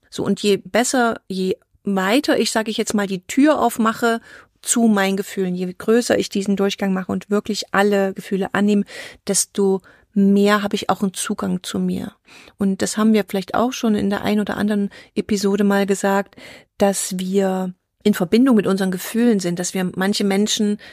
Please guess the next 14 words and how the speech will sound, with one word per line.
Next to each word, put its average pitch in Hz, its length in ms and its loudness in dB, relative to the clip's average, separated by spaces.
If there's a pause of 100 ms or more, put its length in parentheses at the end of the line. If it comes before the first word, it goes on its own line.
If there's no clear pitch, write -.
(160)
gar 202 160 2
keinen 190 460 -4 (460)
Kontakt 311 360 0
mit 220 140 0
ihren 202 200 2
Gefühlen 226 560 0
haben 185 220 -6
und 190 120 -4
sich - 160 -6
selber 196 300 0
gar 190 160 -2
nicht 196 160 -6
so 196 100 -10
richtig - 440 -6